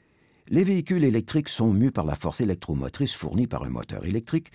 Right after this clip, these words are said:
qui est alimenté par une batterie de traction. De leur côté, les véhicules hybrides font appel à plus d'une source d'énergie pour se mouvoir. Ils peuvent fonctionner,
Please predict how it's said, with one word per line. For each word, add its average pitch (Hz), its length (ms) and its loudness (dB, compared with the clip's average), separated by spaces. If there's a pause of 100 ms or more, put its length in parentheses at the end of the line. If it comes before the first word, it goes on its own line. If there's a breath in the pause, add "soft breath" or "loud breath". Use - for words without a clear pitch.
(260 soft breath)
qui 160 100 2
est 156 140 2
alimenté 143 480 -4
par - 180 -8
une 65 80 -6
batterie 117 360 0
de 131 80 0
traction. - 500 -6 (1080)
De 113 100 0
leur 69 180 -4
côté, - 380 -2 (380 soft breath)
les 127 140 4
véhicules 78 440 -2
hybrides 98 360 0
font 165 200 0
appel 151 440 -2
à 131 120 -6
plus 185 180 -4
d'une 117 180 2
source 147 220 -2
d'énergie 98 420 0
pour 165 180 -4
se 151 80 2
mouvoir. 55 540 -2 (960)
Ils 127 200 4
peuvent 95 160 4
fonctionner, 95 580 0